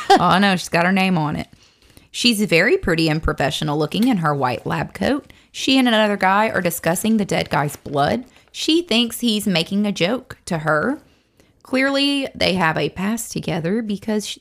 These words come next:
she is making a comment about how he should be giving her some distance. She says, "Fine, I'll go look at the body." While she examines it, he cuts it open and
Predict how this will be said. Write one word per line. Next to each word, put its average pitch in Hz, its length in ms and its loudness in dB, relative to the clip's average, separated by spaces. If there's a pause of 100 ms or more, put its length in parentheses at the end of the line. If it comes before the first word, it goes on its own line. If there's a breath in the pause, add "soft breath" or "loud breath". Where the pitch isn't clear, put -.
(140)
she 220 320 -2
is 220 100 -2
making 196 340 0
a 180 60 -4
comment 214 460 0
about 165 300 -2
how 175 200 0
he 170 160 -4
should 202 200 -6
be 214 80 -2
giving 156 340 -2
her 147 260 -2
some 220 280 -2
distance. - 840 -8 (1600 loud breath)
She - 280 2
says, 196 460 4
"Fine, 185 480 4
I'll 151 140 0
go 156 120 0
look 135 220 2
at - 80 -2
the 208 80 0
body." 294 600 2
While 196 340 0
she 339 260 -2
examines 160 600 0
it, 208 220 0
he - 160 -8
cuts - 340 -4
it 175 100 2
open 147 420 0
and 165 220 -2